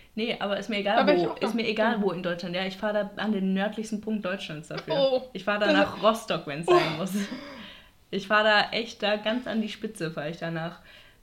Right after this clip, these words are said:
Speaker 1: Was ist denn da oben? Schleswig-Holstein, aber noch ganz oben.
Speaker 2: Ähm, das
Speaker 1: An die Küste.
Speaker 2: Die, die Stadt da ganz oben, das
Speaker 1: Ganz
Speaker 2: ist die,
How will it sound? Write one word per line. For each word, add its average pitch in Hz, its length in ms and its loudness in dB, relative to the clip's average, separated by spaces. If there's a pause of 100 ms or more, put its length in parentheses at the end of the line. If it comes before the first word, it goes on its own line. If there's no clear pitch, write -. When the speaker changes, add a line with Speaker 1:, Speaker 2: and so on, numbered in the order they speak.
(120)
Speaker 1:
Was 180 340 -14
ist 220 160 -8
denn 185 80 -2
da 143 140 -8
oben? 156 360 -8
Schleswig-Holstein, 180 1000 -8
aber 175 160 -4
noch 170 240 -10
ganz 196 300 -8
oben. 160 340 -10 (160)
Speaker 2:
Ähm, 233 580 -6
das 220 100 -18
Speaker 1:
An 208 160 0
die 208 140 -4
Küste. - 380 -6
Speaker 2:
Die, 247 120 -6
die - 280 -12
Stadt - 680 -10
da 269 80 -4 (500)
ganz 277 220 -8
oben, 262 320 -8
das 233 40 -16 (100)
Speaker 1:
Ganz 208 160 -6
Speaker 2:
ist - 80 -14
die, 254 300 -4